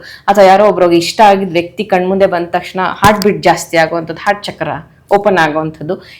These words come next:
ಈ ರೀತಿ ಇದು ಅನುಭವ ಆಗೋದು. ಅದೇ ನೀನು ಚಕ್ರ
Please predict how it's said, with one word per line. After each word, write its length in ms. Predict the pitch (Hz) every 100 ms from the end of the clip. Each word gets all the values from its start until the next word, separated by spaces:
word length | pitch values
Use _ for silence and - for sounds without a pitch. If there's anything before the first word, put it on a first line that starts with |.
| -
ಈ 100 | 247
ರೀತಿ 600 | 226 - 277 330 - _ _ _ -
ಇದು 120 | 240
ಅನುಭವ 280 | 247 240 254
ಆಗೋದು. 720 | 262 208 180 165 160 - _ _ _ _ -
ಅದೇ 240 | 147 196 311
ನೀನು 200 | 330 254
ಚಕ್ರ 300 | 233 -